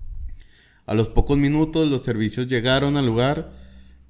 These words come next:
y, pues, bueno, al llegar notaron un fuerte olor a putrefacción saliendo de la casa. El cuerpo se hallaba, eh, de Lacey demacrado,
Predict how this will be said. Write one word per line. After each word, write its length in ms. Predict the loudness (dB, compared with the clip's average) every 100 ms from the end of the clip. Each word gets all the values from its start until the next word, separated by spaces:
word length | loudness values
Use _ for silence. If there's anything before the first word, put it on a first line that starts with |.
| -20 -20 -20 -20 -20 _ _
y, 120 | -6
pues, 220 | 8 10 10
bueno, 320 | 4 2 -2 -4
al 160 | -2
llegar 440 | 2 2 0 -2 -4
notaron 460 | -4 -2 0 2
un 120 | 2 8
fuerte 340 | 8 8 2
olor 300 | 2 2 0
a 160 | -2 -2
putrefacción 800 | -4 -2 -6 -8 -4 -4 -4 -8
saliendo 420 | -8 -4 -4 -4
de 60 | -4
la 120 | -6
casa. 240 | -12 -16 -16 -14 -14 -16 _ _ _ _ _ _ _ _ _ -20 _ _ _ _
El 240 | 0 2 4
cuerpo 440 | 2 2 6 4
se 120 | 6
hallaba, 600 | 0 2 2 2 0 -4 -10 -16 -20 _ _ _ _ _ _ _ _ _ _ -6 -4 -4 -2
eh, 360 | 0 4 4 2
de 120 | 2
Lacey 380 | 2 0 0 2
demacrado, 880 | 2 0 -2 0 0 0 -2 -6